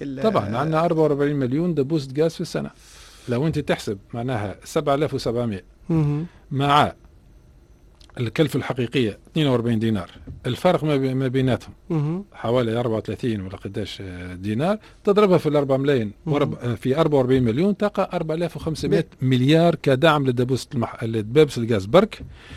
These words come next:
Speaker 2: في حين كونه قانون المالية أرصد تسعمية مليار برك.
Speaker 1: لأن
Speaker 2: ديجا
Speaker 1: راهو أكثر، الحاجة الوحيدة اللي، اللي تثير انتباهي ون-، ونستحسنها في وزارة الطاقة، أنه بالنسبة للإحصائيات والموقع متاعكم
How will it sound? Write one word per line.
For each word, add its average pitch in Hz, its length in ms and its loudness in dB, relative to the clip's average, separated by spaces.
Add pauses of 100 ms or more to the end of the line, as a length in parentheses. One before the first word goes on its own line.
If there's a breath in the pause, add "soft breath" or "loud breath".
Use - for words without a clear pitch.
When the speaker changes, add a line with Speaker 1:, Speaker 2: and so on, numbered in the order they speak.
(200 loud breath)
Speaker 2:
في 175 180 6
حين 226 240 6
كونه 196 500 4
قانون 175 240 4
المالية 165 560 2
أرصد 160 420 -2
تسعمية 151 440 -6
مليار 131 280 -4
برك. - 160 -14 (180)
Speaker 1:
لأن 120 160 2
Speaker 2:
ديجا 165 160 6
Speaker 1:
راهو 175 180 4
أكثر، 190 380 -4
الحاجة 165 440 -2
الوحيدة 160 440 -4
اللي، 143 360 -8
اللي 143 500 -8
تثير 165 520 -2
انتباهي 151 540 -4
ون-، 143 220 -8
ونستحسنها 151 720 -6
في 139 60 -10
وزارة 143 240 -6
الطاقة، 175 300 -4
أنه 165 120 0
بالنسبة 160 360 -2
للإحصائيات 160 580 -4
والموقع 156 400 -4
متاعكم 170 480 -6